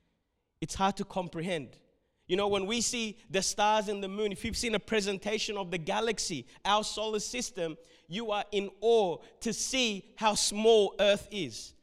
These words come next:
Not you. We are insignificant. The Earth that we're living in, this vast, uh, place, this place that we s-, travel hours to go to the other side of the world, we see how small it is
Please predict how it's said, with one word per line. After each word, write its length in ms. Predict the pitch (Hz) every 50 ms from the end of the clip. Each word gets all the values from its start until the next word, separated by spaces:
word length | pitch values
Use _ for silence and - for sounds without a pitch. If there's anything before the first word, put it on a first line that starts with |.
| _ _ -
Not 260 | 170 208 247 262 240
you. 460 | 254 254 277 277 220 165 156 156 156 -
We 320 | - 139 165 202 247 277 254
are 220 | 208 226 220 214 220 - -
insignificant. 1040 | - 240 233 247 220 - - 208 180 185 220 240 233 - 240 220 - 196 170 165 147 - - - - 151
The 200 | 160 214 208 - -
Earth 280 | 233 240 254 247 -
that 120 | - 233 -
we're 160 | 202 214 208
living 380 | 208 220 254 254 254 247 226 208
in, 300 | - 180 170 170 165 - - - - -
this 260 | 147 185 220 - -
vast, 640 | 180 160 143 214 233 240 254 254 240 - - - - - - - - _ -
uh, 200 | - 202 196 196 - - - - - 180 - _
place, 480 | - - - 233 226 254 269 - - - - -
this 240 | 185 220 208 - -
place 460 | - - - 226 247 254 254 247 -
that 200 | 233 220 - 196
we 360 | 196 240 262 254 247 240 220
s-, 140 | - - -
travel 520 | - - - - 233 233 226 220 240 - - -
hours 340 | 233 233 247 247 247 233
to 120 | - - 220
go 140 | 180 226 233
to 120 | - 233
the 160 | 202 208 - -
other 160 | 226 196 220
side 300 | - - 240 226 226 220
of 120 | 208 185
the 80 | 196 202
world, 540 | 190 196 247 269 254 214 175 165 170 160 - - - - - - -
we 220 | - 165 214 254 262
see 320 | 240 - - 269 262 262
how 200 | 214 202 233 220
small 540 | 214 - - - 202 214 226 262 285 294 - -
it 100 | 226 214
is 280 | 180 170 170 170 -